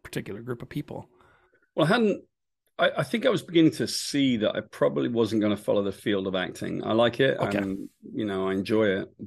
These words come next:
Speaker 2: but
Speaker 1: Mm-hmm.
Speaker 2: I spent a little bit more of my time working on filmmaking. Um, I spent more of my time in film school. I was transitioning, I think, you know. Um,
Speaker 1: Mm-hmm.
Speaker 2: so I come to the States, I'm teaching music and drama to learning disabled children, and I meet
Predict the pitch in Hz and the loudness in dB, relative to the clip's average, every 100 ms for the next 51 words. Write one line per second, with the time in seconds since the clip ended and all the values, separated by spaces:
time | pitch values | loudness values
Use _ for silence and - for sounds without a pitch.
0 | - 95 92 - - _ 113 127 156 - | -2 0 0 -4 -10 _ -16 -14 -8 -6
1 | - 160 127 127 120 104 113 113 101 95 | 2 2 6 4 4 2 2 2 0 -4
2 | 107 98 101 98 - 95 87 107 101 92 | -4 -2 -2 -2 -4 -6 -2 0 2 0
3 | 90 - 104 117 - 95 95 92 98 - | -4 -8 -10 -12 -4 -2 0 -2 -4 -4
4 | 101 107 98 - 101 95 92 - 101 - | -2 0 0 -2 -2 -2 -4 -4 -4 -4
5 | - 104 95 - _ _ _ _ _ _ | -2 -2 -2 -8 _ _ _ _ _ _
6 | _ _ _ - - - - 123 113 127 | _ _ _ -20 -20 -8 2 4 4 2
7 | 110 113 - 113 98 - 110 90 - 107 | 4 4 2 0 0 -4 -6 -6 -8 -4
8 | 104 113 - _ _ 98 98 98 101 104 | -2 -4 -8 _ _ -4 -2 -2 -4 -8
9 | - 113 151 160 _ _ _ _ - 117 | -8 -4 -4 -4 _ _ _ _ -4 -2
10 | - 151 151 135 135 127 - 104 107 - | 2 4 4 4 4 4 2 0 0 -2
11 | 120 117 113 117 107 113 104 107 107 101 | -2 0 2 2 2 -2 2 2 2 -2
12 | 101 101 101 95 98 104 101 101 - 95 | -4 -2 -2 -2 -2 0 0 -2 -4 -4
13 | 95 92 95 98 98 101 98 | -2 -2 -2 -2 -2 -2 -4